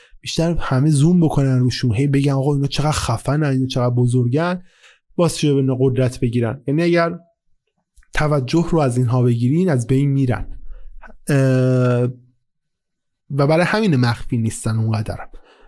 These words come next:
می‌شه گفت، اه، جزو انجمن‌های مخفی نمیشه قرار داد فراماسون ها رو،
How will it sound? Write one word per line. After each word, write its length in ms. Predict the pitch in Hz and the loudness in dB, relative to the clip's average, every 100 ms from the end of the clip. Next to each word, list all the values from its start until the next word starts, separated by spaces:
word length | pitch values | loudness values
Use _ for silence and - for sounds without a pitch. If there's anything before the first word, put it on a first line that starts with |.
| - | -10
می‌شه 160 | - 135 | -2 2
گفت، 340 | 151 151 - - _ - | 2 0 -4 -20 _ -6
اه، 340 | 135 117 113 | 0 2 2
جزو 320 | 117 143 151 175 | 0 0 2 2
انجمن‌های 500 | 147 127 123 120 123 | 2 2 4 4 4
مخفی 380 | 123 117 - | 2 0 0
نمیشه 300 | 175 196 143 | 2 2 2
قرار 240 | 120 98 92 | 0 -2 -2
داد 200 | 90 - | -6 -6
فراماسون 480 | 104 98 95 - 110 | -6 -4 -6 -8 -8
ها 80 | |
رو، 120 | 117 | -10